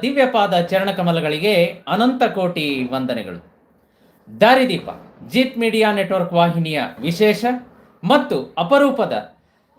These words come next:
ಜೀವನವನ್ನೇ ಬದಲಿಸಬಲ್ಲಂತಹ ಈ ನೇರ ಪ್ರಸಾರದ ಕಾರ್ಯಕ್ರಮ ನೋಡುತ್ತಿರುವ ನಿಮಗೂ ಮತ್ತು ನಿಮ್ಮ ಮನೆಯ ಸಮಸ್ತ ಕುಟುಂಬದ ಸದಸ್ಯರಿಗೂ ಕೂಡ ಸ್ವಾಮಿ ಕೊರಗಜ್ಜನವರ ಕೃಪೆ ಆಶೀರ್ವಾದ ಸದಾ ಇರಲಿ ಅಂತ ಪ್ರಾರ್ಥನೆ ಮಾಡ್ತಾ, ಇವತ್ತಿನ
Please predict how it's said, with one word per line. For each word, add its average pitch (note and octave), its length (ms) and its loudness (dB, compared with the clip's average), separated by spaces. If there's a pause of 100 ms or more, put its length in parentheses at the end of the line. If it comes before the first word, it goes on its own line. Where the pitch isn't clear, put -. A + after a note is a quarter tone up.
(340)
ಜೀವನವನ್ನೇ C#4 800 4
ಬದಲಿಸಬಲ್ಲಂತಹ G#3 1400 0
ಈ G3 100 -4
ನೇರ G3+ 400 4
ಪ್ರಸಾರದ A3 520 0
ಕಾರ್ಯಕ್ರಮ F#3+ 480 -2
ನೋಡುತ್ತಿರುವ E3+ 480 -2
ನಿಮಗೂ G3 580 -4
ಮತ್ತು F#3 440 -2
ನಿಮ್ಮ F#3 300 0
ಮನೆಯ G3+ 420 2 (220)
ಸಮಸ್ತ D4+ 340 0
ಕುಟುಂಬದ F#3 640 -2
ಸದಸ್ಯರಿಗೂ C#3+ 540 -6
ಕೂಡ A#3+ 200 2 (680)
ಸ್ವಾಮಿ F3+ 340 2
ಕೊರಗಜ್ಜನವರ F3+ 640 2
ಕೃಪೆ E3+ 320 0
ಆಶೀರ್ವಾದ E3+ 580 2
ಸದಾ D#3 380 0
ಇರಲಿ F3+ 320 2
ಅಂತ E3 200 -4
ಪ್ರಾರ್ಥನೆ C#3 560 -4
ಮಾಡ್ತಾ, F3 520 -2 (260)
ಇವತ್ತಿನ A3 420 2